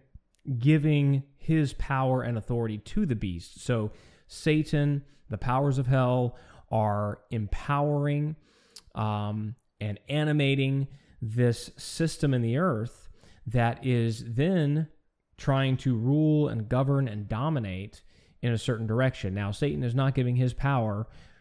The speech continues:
uh, to a specific system to see that system then lead, lead people into the kingdom of God. He is wanting the kingdom of darkness to be furthered, and that is why he is offering his power. So when we get to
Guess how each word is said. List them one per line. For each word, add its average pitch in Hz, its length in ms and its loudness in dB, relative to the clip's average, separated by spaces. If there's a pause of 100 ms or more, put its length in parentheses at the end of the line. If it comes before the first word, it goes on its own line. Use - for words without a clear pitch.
(140)
uh, 101 340 -2
to 151 220 4
a 120 160 2
specific 117 520 -4
system 107 540 -4 (240)
to 131 100 -2
see 143 220 0
that 131 240 0
system 123 360 -2
then 117 200 0
lead, 113 180 -4 (180)
lead 117 280 -2
people 113 300 0
into 107 120 -2
the 104 100 -4
kingdom 101 260 -4
of 92 100 -6
God. 95 320 -2 (400)
He 156 260 4
is 131 120 4
wanting 123 360 0
the 110 80 -4
kingdom 110 340 -4
of 101 80 -6
darkness 123 380 -2
to - 80 -14
be 113 120 -4
furthered, 104 420 -6 (240)
and 104 140 -4
that 107 220 -2
is 107 120 -4
why 104 240 -4
he 101 160 -4
is 95 240 -6 (180)
offering 101 440 -6
his 95 200 -6
power. 101 500 -2 (840)
So 151 540 6 (1300)
when 175 440 6
we 185 160 8
get 156 280 4
to 131 480 4